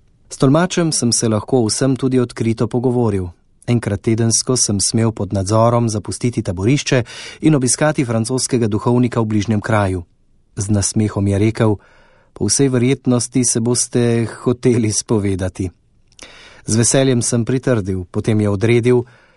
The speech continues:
naj mi dajo manjšo vogalno sobo, ki je bila postavljena tako, da je bila vedno vidna iz tolmačeve pisarne.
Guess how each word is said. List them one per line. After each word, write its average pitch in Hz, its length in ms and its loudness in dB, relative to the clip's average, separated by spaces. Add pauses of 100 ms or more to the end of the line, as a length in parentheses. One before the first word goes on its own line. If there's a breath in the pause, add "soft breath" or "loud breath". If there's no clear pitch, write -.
(200 soft breath)
naj 160 100 0
mi 156 100 2
dajo 147 340 2
manjšo 131 400 0
vogalno 110 480 0
sobo, 123 500 0
ki - 160 -6
je 104 40 -2
bila 110 360 0
postavljena 113 760 0
tako, 131 500 0
da 117 120 -4
je 101 60 0
bila 101 220 0
vedno 120 420 0
vidna 113 400 0
iz 107 180 -2
tolmačeve 104 600 0
pisarne. 90 580 -4